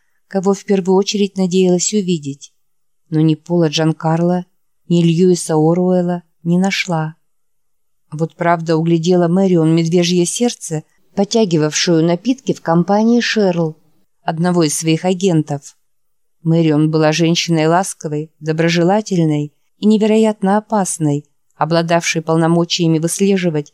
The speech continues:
и ликвидировать преступников из числа жрецов. Положим, такая операция проводилась лишь в крайних случаях, но если уж до этого доходило, Мэрион справлялась со своей задачей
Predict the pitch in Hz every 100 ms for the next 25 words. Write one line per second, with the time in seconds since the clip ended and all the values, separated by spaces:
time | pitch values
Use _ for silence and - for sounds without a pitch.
0 | _ _ _ 185 180 180 185 180 170 151
1 | 151 165 170 - 196 - 156 156 147 -
2 | 160 175 - 175 156 160 170 - 180 143
3 | - _ _ _ _ _ - 170 165 156
4 | 156 151 151 151 - 156 156 165 160 160
5 | 160 147 156 156 165 165 156 151 160 -
6 | - 170 156 151 208 226 - - 151 -
7 | _ _ _ _ 185 214 240 226 190 190
8 | 190 208 180 170 170 175 165 175 220 226
9 | 214 - _ _ _ 160 165 175 170 170
10 | - 160 165 165 156 156 156 160 160 156
11 | 160 160 160 160 156 156